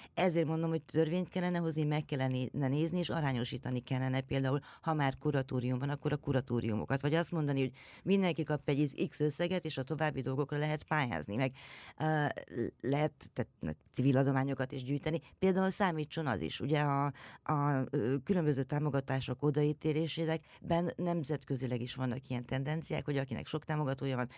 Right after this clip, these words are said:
sok tagja fizet tagdíjat, és így tovább, és így tovább, az nyilvánvalóan egy olyan tevékenységet végez,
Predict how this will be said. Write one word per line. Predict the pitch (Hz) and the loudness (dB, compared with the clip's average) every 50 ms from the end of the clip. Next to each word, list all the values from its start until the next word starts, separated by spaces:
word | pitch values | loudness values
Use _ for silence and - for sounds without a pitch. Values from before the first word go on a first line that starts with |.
| - - - - - - - | -18 -20 -20 -20 -20 -20 -8
sok | - - - 196 - - | -4 -2 0 0 -2 0
tagja | - 170 170 165 175 170 | 2 2 2 4 2 0
fizet | 143 156 135 147 151 - - | 0 0 0 0 -2 -2 -2
tagdíjat, | 147 143 135 143 127 156 139 139 143 143 - - - - 135 | -4 -2 -2 0 0 0 2 2 0 -2 -4 -14 -20 -18 -10
és | - - - 180 175 170 - - | -8 0 2 2 2 2 0 -2
így | 147 - | -4 -4
tovább, | - 139 117 131 123 120 - | -6 -6 -4 -2 -4 -2 -2
és | - 147 143 | -4 -4 -2
így | 156 175 - | -4 -6 -4
tovább, | - 190 175 180 165 | -2 -2 0 0 0
az | - 156 135 | 0 -2 -2
nyilvánvalóan | 139 156 156 147 127 131 123 123 120 | 0 -2 -2 0 0 -2 -2 -2 -2
egy | 123 | -2
olyan | 127 123 117 117 | -2 -2 -2 -2
tevékenységet | - 139 131 120 117 117 - 120 120 120 - - - - 117 - - | 0 0 2 2 0 -2 -2 -6 -6 -6 -4 -6 -4 -6 -6 -6 -4
végez, | 143 151 139 156 156 | -2 0 0 0 -2